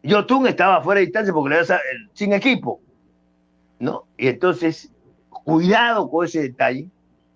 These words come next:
donde, eh, Perú, porque Perú ahora tiene que construir, porque es fácil la destrucción, fácil, sacarla de puta, eso es fácil,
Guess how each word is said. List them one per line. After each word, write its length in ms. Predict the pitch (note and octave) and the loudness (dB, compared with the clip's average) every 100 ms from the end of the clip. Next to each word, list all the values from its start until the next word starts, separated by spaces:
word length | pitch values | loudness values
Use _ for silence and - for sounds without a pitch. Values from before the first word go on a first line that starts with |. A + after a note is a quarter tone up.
| _ _ _ - | _ _ _ -2
donde, 440 | B2 A#2 B2+ - _ - | -2 0 -2 -4 _ -10
eh, 120 | A2+ | -6
Perú, 500 | C3 D3 G3+ F#3+ - _ _ | 0 2 2 0 -6 _ _
porque 240 | - B2 B2+ | -4 -2 0
Perú 200 | - F#3 | 2 4
ahora 240 | G3 G3 | 6 4
tiene 180 | A#3 A3 | 2 0
que 140 | F#3+ C#3 | 0 0
construir, 560 | B2+ B2+ E3 A#3 B2 - _ _ _ - | -2 0 0 0 -6 -10 _ _ _ -8
porque 240 | A#2 - | -4 0
es 60 | G#3+ | 2
fácil 400 | C4 C#4 - D3+ | 2 2 0 2
la 100 | C#3 | 2
destrucción, 520 | C3+ C3 B2 C3+ G3+ | 2 -2 -2 -2 -2
fácil, 540 | - A3 A3 F3 B2+ _ - | 0 2 0 -4 -6 _ -12
sacarla 440 | - C#3 E3+ F3+ E3 | 0 0 2 2 2
de 100 | C#3 | 0
puta, 220 | - F#3+ | -4 -6
eso 140 | - | -6
es 40 | D#3 | -2
fácil, 460 | E3 E3 - A2 | 0 -2 -4 -12